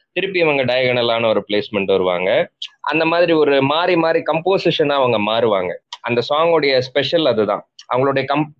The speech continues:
காம்போசிஷன் வந்து மாறிக்கிட்டே இருக்கும். ஆ, ஹாலிவுட்ல ஏன் பண்ண மாட்டாங்கன்னா, ஹாலிவுட் ஃபுல்லா பண்ண மாட்டாங்கன்னு சொல்லல. நம்ம, ஆ, நார்மலா நம்ம அந்த ஷாட் அப்படி கவனிக்கவே மாட்டோம். ஒரே ஒரு படத்துல வந்து வால்வரின், ஆ, அந்த ஹக்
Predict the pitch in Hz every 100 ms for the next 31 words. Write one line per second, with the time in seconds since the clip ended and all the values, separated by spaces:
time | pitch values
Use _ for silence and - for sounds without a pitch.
0 | 151 170 175 156 131 139 120 123 117 110
1 | 107 104 110 98 90 - - _ - -
2 | 123 123 127 120 143 180 185 160 160 147
3 | 139 139 131 127 139 113 131 156 139 151
4 | 170 165 135 127 117 110 110 107 110 98
5 | 95 101 170 - 123 113 107 123 123 139
6 | 165 175 170 160 135 123 117 123 131 127
7 | 113 104 104 110 113 117 107 95 - _
8 | - 147 185 190 156 135 127 127 123 113
9 | 113 139 196 - _ _ - 127 160 190
10 | 185 165 151 135 127 120 117 113 110 107
11 | 107 - 117 113 104 139